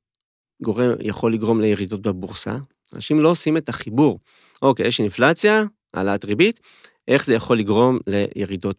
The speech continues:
בבורסה?" אז הסוחרים, הם תמיד מתמחרים קדימה את מה שהחברות, אה, יעשו. אז בואו נספר סיפור. נגיד שיש איזשהו, אה, נגיד אייפון עולה אלף דולר,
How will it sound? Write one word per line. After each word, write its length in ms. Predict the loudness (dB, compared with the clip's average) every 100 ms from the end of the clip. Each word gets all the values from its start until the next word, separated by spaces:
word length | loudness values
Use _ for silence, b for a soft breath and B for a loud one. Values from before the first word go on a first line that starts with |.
| -6
בבורסה?" 800 | -6 -4 -6 -4 -2 -2 -4 -14 -18 B B B B B B B -8
אז 220 | -6 -4
הסוחרים, 880 | -4 -4 -4 -4 -2 4 4 4 0 -8 _ _ _ _ -14 -12 0
הם 340 | 4 4 2
תמיד 300 | 0 2 4
מתמחרים 560 | 2 0 -4 -4 -2 -4
קדימה 640 | -4 0 2 4 2 2
את 100 | 0
מה 100 | -4
שהחברות, 840 | -4 -6 -8 -6 -2 0 0 -4 -4
אה, 520 | -2 -2 -4 -4 -4
יעשו. 500 | -4 -2 -2 -2 -6 _ _ _ _ _ _ _ _ _ -4
אז 60 |
בואו 80 | -2
נספר 280 | -2 0 -2
סיפור. 440 | 0 -2 0 -2 -6
נגיד 560 | -6 -2 2 2 0 -8 _
שיש 720 | -10 -4 -2 -4 -4 -6 -6
איזשהו, 420 | -6 -6 -4 -4 -2
אה, 360 | -2 -4 -6 -10 -14 _ _ _ _ _ _ -10
נגיד 260 | -6 -6 0
אייפון 380 | 2 4 2
עולה 300 | 2 2 2
אלף 240 | 0 -4 -4
דולר, 320 | -2 0